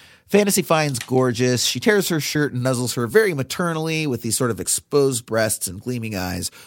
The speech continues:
reflecting that painting of Aunt from back in the day and letting us know that she is going to take over that role. Now, this is where we fade to black, and we do see Gorgeous's father's fiance,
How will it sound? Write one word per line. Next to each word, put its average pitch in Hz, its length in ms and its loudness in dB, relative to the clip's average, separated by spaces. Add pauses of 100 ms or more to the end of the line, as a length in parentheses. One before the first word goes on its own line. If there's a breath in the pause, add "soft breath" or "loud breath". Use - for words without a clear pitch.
(120)
reflecting 127 640 0
that 101 240 -2
painting 98 440 -8
of 76 160 -10
Aunt 98 240 -4
from 95 220 -8
back 82 240 -6
in 80 80 -12
the 82 80 -10
day 95 460 -2 (260 loud breath)
and 85 560 -8 (360)
letting 123 300 -4
us 110 180 -2
know 104 220 -2
that 90 140 -4
she - 260 -2
is 95 120 -2
going 90 280 -4
to 82 160 -8
take - 300 -4
over 87 440 -8
that 85 420 -8
role. - 460 -12 (480 soft breath)
Now, 98 160 -4
this 127 160 0
is 123 140 -2
where 131 140 2
we 110 140 -4
fade 139 360 0
to 113 60 -2
black, 104 420 2
and 107 120 -4
we 107 100 -4
do 156 320 0
see 104 500 -2 (500 soft breath)
Gorgeous's 131 720 0
father's 117 600 0
fiance, 104 1000 -2